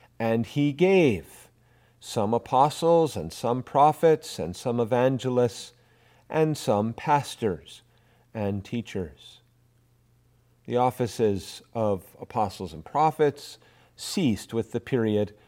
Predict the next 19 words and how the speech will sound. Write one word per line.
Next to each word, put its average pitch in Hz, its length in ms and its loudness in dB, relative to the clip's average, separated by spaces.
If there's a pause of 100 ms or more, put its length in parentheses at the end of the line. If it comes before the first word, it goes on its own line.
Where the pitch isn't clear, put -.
(240)
of 107 260 0
the 101 80 -4
New 101 160 0
Testament. 104 720 -10 (840)
But - 220 -6
pastors 160 480 -2
and 123 160 -4
teachers 117 560 -4
continue 143 680 -4 (540)
until 139 380 2
Christ's 101 400 -4
second 95 380 -8
coming. 90 400 -8 (2500)
How 190 360 4
are 139 300 6
church - 680 -4 (560)
officers 104 1000 -2 (480)
<clears throat> 127 260 0 (420)
gifts 175 440 0